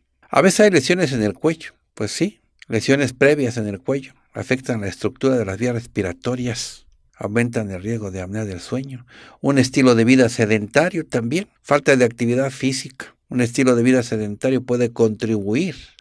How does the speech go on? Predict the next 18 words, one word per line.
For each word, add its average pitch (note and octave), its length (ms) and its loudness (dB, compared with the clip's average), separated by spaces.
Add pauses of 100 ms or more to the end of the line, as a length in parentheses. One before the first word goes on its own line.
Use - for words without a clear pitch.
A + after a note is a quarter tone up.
(120)
a - 140 0
un F3 160 4
aumento D#3 380 0
de A2+ 120 0
peso, - 320 -10 (300)
y A#2 100 -4
ese C3 140 -4
es - 100 -10
un C#3 100 -6
factor B2 460 -10 (420)
de G#2 160 -6
riesgo C3 440 -6
conocido G2 560 -6 (260)
para A2 160 2
la G#2+ 100 0
apnea A2+ 220 0
del A2+ 160 2
sueño. C3+ 420 -2